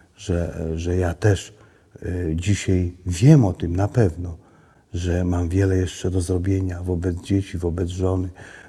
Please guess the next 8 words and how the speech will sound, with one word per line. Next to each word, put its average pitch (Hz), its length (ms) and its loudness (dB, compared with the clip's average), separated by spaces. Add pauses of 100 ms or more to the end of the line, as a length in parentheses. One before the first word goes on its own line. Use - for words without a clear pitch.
(120)
wobec 127 380 2
nawet 147 440 2
ludzi, 143 400 4
którzy 135 300 2
już 131 220 0
nie 139 140 6
żyją, 131 420 8
nie? 95 260 0